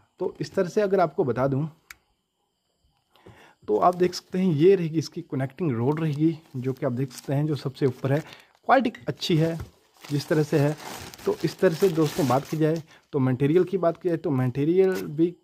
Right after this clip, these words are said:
ठीक ही है। जिस तरह से मैं आपको प्राइस बताऊंगा उस हिसाब से आपको ये लगेगा कि ये काफ़ी अच्छा मटेरियल है। तो इस तरह से इसमें दो आपको कैप्स मिलेंगे और इस तरह से ये आपके, ये इस तरह से पैकिंग दी गई है।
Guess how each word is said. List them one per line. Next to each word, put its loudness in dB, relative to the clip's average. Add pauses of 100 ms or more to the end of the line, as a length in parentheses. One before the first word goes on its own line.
(420)
ठीक -2
ही -2
है। 2
जिस -4
तरह 0
से -4
मैं 4
आपको -2
प्राइस 2
बताऊंगा 2
उस -2
हिसाब 0
से -2
आपको 0
ये 2
लगेगा 2
कि -14
ये -8
काफ़ी -2
अच्छा -2
मटेरियल 0
है। -4 (440)
तो 0
इस -2
तरह 2
से 0
इसमें 2
दो 2
आपको -2
कैप्स -6
मिलेंगे 2 (220)
और -6
इस -6
तरह -2
से -2
ये 2
आपके, -2
ये -8
इस -4
तरह 0
से -2
पैकिंग 2
दी 4
गई 4
है। 4